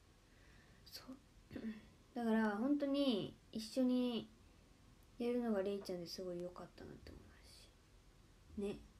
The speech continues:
本当にだって信頼してな-、できないとさ、二人公演ってさ、すごい緊張して緊張してたと思うんですけど、レイちゃん、そう、もう本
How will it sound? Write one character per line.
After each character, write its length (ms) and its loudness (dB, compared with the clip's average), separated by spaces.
本 200 6
当 100 8
に 120 6
だ 80 6
っ 20 -4
て 100 -4
信 320 6
頼 180 10
し 80 0
て 140 6
な-、 180 6
で 120 4
き 120 6
な 120 10
い 100 2
と 80 -6
さ、 360 -4
二 200 4
人 120 2
公 240 6
演 60 4
っ 40 -4
て 120 -10
さ、 160 -8
す 160 -6
ご 100 2
い 40 4
緊 280 6
張 220 8
し 80 -2
て 100 2
緊 220 6
張 160 4
し 80 -8
て 120 -4
た 80 0
と 120 -4
思 200 -4
う 20 -4
ん 60 -4
で 80 -10
す 100 -16
け 100 -8
ど、 160 -6
レ 160 10
イ 80 6
ち 120 2
ゃ 140 4
ん、 680 0
そ 180 -4
う、 60 2
も 180 4
う 120 -6
本 120 8